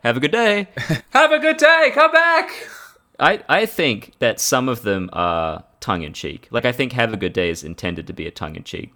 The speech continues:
Speaker 2: I
Speaker 1: like
Speaker 2: think
Speaker 1: calling it out to your dog as you're on a walk.
Speaker 2: Yeah, okay. Yeah,
Speaker 1: I
Speaker 2: I can
Speaker 1: don't
Speaker 2: see
Speaker 1: know.
Speaker 2: that.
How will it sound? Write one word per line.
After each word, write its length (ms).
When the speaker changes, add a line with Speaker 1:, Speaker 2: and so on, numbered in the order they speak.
Speaker 2:
I 40
Speaker 1:
like 140
Speaker 2:
think 60
Speaker 1:
calling 300
it 80
out 220
to 80
your 60
dog 260
as 180
you're 80
on 80
a 80
walk. 340
Speaker 2:
Yeah, 260
okay. 200
Yeah, 220
Speaker 1:
I 140
Speaker 2:
I 20
can 120
Speaker 1:
don't 80
Speaker 2:
see 100
Speaker 1:
know. 60
Speaker 2:
that. 200